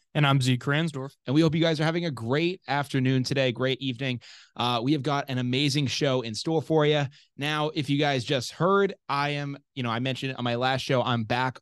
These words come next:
Speaker 2: on Bryant's campus again for another two years. I'm doing my grad school here. So last show I had Ethan Mulder on. He was a familiar guest. And today I have the privilege of welcoming, of welcoming back yet another guest to the show who has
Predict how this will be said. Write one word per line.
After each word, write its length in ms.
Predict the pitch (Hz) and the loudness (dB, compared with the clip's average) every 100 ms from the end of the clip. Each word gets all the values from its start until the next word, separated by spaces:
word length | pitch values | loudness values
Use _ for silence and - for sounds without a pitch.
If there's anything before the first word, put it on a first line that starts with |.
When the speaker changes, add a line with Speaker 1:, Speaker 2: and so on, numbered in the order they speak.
| - | -4
Speaker 2:
on 220 | 123 117 | -4 -2
Bryant's 400 | 123 120 123 - | -2 -2 -2 -6
campus 400 | 135 123 127 117 | -4 -4 -4 -4
again 260 | 120 123 | -2 -2
for 220 | 113 123 110 | -4 -2 -2
another 260 | 113 120 | -2 -4
two 220 | 113 131 | -4 0
years. 340 | 120 135 147 127 | 2 4 4 4
I'm 80 | 117 | 2
doing 220 | 120 113 | 2 0
my 120 | 107 | -2
grad 360 | 107 117 127 120 | -2 -2 -2 -2
school 180 | 143 | -4
here. 240 | 131 131 135 | -2 0 -2
So 380 | - 127 117 107 - _ - | -2 0 0 -2 -10 _ -6
last 240 | 127 139 | -2 -2
show 260 | - 156 139 | 0 2 4
I 80 | 135 | 4
had 300 | 131 123 127 | 2 0 -2
Ethan 320 | 135 127 113 | -4 -2 -2
Mulder 340 | 127 151 147 | 0 0 0
on. 140 | 147 143 | 0 0
He 140 | 123 | 0
was 100 | 135 | 0
a 60 | 123 | -2
familiar 480 | 127 127 131 131 117 | -2 -2 -2 -2 -2
guest. 340 | 139 135 - - | 0 0 -2 -8
And 160 | 117 | -8
today 260 | 113 127 127 | -4 -2 0
I 120 | 117 | 0
have 180 | 117 113 | -2 -4
the 60 | |
privilege 360 | 107 127 120 117 | -2 -2 0 -2
of 80 | 110 | 0
welcoming, 540 | 113 107 117 110 107 - | 0 0 -4 -6 -6 -8
of 80 | 107 | -2
welcoming 380 | 120 113 120 107 | 0 0 0 0
back 280 | 117 113 113 - _ | 0 -2 -6 -20 _
yet 240 | - 131 127 | -4 -2 -2
another 460 | 139 131 131 165 170 | -2 -2 0 0 0
guest 360 | 123 113 107 | 0 -2 -2
to 40 | 120 | -4
the 100 | 113 | -4
show 280 | - 113 107 | -2 0 2
who 140 | 117 | 2
has 180 | 113 | 0